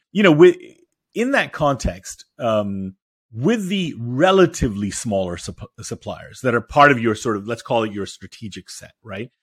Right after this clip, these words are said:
Um, i-, if we were to sort of break this down into, you know, your tier one suppliers are the big, are the biggest, most critical, most strategic suppliers, the ones you have to focus on. There's typically like a tier two, which is this middle bucket where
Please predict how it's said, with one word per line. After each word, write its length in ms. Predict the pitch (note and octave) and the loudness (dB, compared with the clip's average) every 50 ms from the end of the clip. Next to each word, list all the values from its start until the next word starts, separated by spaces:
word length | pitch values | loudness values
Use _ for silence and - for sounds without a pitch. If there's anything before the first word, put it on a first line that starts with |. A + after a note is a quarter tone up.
| _ _ _ _ _ - | _ _ _ _ _ 0
Um, 340 | A#2 A2 G#2+ G2+ A2 A2 - | 2 2 2 2 -2 -4 -2
i-, 120 | D#3 D#3+ D#3+ | -2 -2 -2
if 140 | D#3+ C3+ F3+ | -2 2 4
we 60 | G3+ | 6
were 40 | G3+ | 6
to 80 | F3 | 6
sort 160 | E3 - F3 C#3+ | 4 4 2 0
of 140 | A#2+ G2+ | 0 0
break 180 | G2 C3 C3+ B2+ | 0 0 0 0
this 160 | - A#2 - | -2 -8 -4
down 220 | - C3 A#2 A#2 A2 | -2 -2 0 0 -2
into, 180 | G#2+ - B2 | -4 -8 -8
you 80 | A#2+ B2 | -6 -4
know, 120 | A#2+ A2 | -4 -4
your 180 | G#2+ G#2 G#2 G#2 | -4 -4 -4 -6
tier 280 | - - - E3 D3 | -8 -4 0 0 2
one 220 | C3 A#2+ A#2+ A#2 A2+ | 2 2 0 -2 -2
suppliers 460 | - A2+ - A#2 G#2+ G#2 G#2 G2 - | -6 -12 -10 -6 -6 -4 -4 -4 -4
are 80 | G#2 G2 | -6 -6
the 100 | G2+ F#2+ | -6 -6
big, 300 | F#2+ A#2 A2 A#2+ A#2 - - - _ _ _ | -6 -6 -8 -8 -12 -18 -20 -20 _ _ _
are 120 | - B2+ B2 | -2 0 0
the 80 | B2 | 0
biggest, 340 | G#2 A#2+ D3 C3+ C#3+ - - | 0 0 0 0 0 0 -2
most 180 | B2 A2+ - - | -4 -4 -4 -6
critical, 360 | - D3+ B2+ B2+ - B2+ A#2+ | -8 -10 -10 -6 -4 -4 -4
most 160 | A2 G2+ - | -4 -4 -8
strategic 400 | - - F#2 - C#3 B2 B2+ A#2 | -10 -12 -8 -6 -6 -6 -6 -8
suppliers, 420 | - - - B2 A#2 A#2 A2+ G#2+ | -12 -14 -10 -6 -4 -2 -2 -2
the 160 | - A2+ A2+ F#2+ | -2 -2 -4 -2
ones 240 | G#2 A#2+ A2 G2+ | -4 -6 -6 -6
you 40 | G#2+ | -6
have 80 | G2+ - | -10 -12
to 80 | - | -12
focus 360 | - - C3 B2 - B2 - C3 | -8 -6 -6 -6 -6 -10 -10 -8
on. 220 | A#2+ A#2 A#2 A#2 - _ _ _ _ _ _ _ _ | -6 -6 -8 -8 -12 _ _ _ _ _ _ _ _
There's 240 | A#2 B2 B2+ - - | 0 0 0 0 -2
typically 400 | - E3 - C#3 - D3 C3 A#2+ | -4 -4 -4 -4 -2 -2 0 2
like 180 | B2 A#2+ - | 2 2 2
a 80 | B2 G#2 | 2 -2
tier 340 | - - - - D3 C3+ B2 | -2 -4 -2 0 2 2 0
two, 400 | - - - - D3+ C#3+ C#3+ C3+ | 0 -4 -2 2 4 4 4 4
which 200 | B2 A#2 - B2 | 4 2 0 -2
is 100 | G2+ F#2+ | -4 -4
this 160 | G2+ - - | -6 -8 -8
middle 400 | A#2 A#2 B2 C3+ C#3 C#3+ C#3 B2 | -6 -4 -2 0 0 2 0 0
bucket 460 | G#2 F2+ C3 B2+ - - C3+ A#2+ - | 0 0 -2 -2 0 -4 -6 -6 -4
where 240 | A#2 A2+ G#2+ G#2 | -4 -2 -2 -2